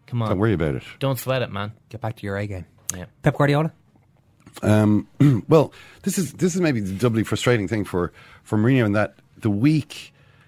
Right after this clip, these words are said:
Speaker 2: had been going so badly for Pep Guardiola. It was all set up for kind of a, tr-, a triumph. Uh, and, and he's kind of managed to take all the, I mean, it was Pep who'd lost four nil to his old team just, just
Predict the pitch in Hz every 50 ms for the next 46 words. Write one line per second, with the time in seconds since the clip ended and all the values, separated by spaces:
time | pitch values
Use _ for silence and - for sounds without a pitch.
0 | _ _ _ _ _ - - 104 101 113 117 120 117 104 - - 113 110 92 -
1 | 110 113 120 107 104 92 - 90 - 98 92 - 92 87 87 95 110 117 98 80
2 | 82 95 98 87 - - 107 92 87 - - 80 - 92 87 78 76 - - -
3 | - - - - 78 71 - - - 107 107 110 107 87 71 - - - - _
4 | _ - - - - _ _ _ _ _ _ _ _ 80 80 80 78 78 - -
5 | 92 90 - _ - - 82 71 64 - _ _ - 95 92 104 110 107 - -
6 | - 104 92 80 85 98 92 87 - - 95 - - 98 95 85 101 92 92 95
7 | 92 90 87 85 80 71 - - - - 117 127 123 117 110 - - - - _
8 | - 120 123 117 - - 143 160 156 - 120 107 87 90 87 85 - - - -
9 | 90 87 82 80 80 80 73 71 - 85 82 73 82 78 76 71 - - 78 76
10 | 73 67 65 - _ - 85 - - 69 60 - 85 80 - - -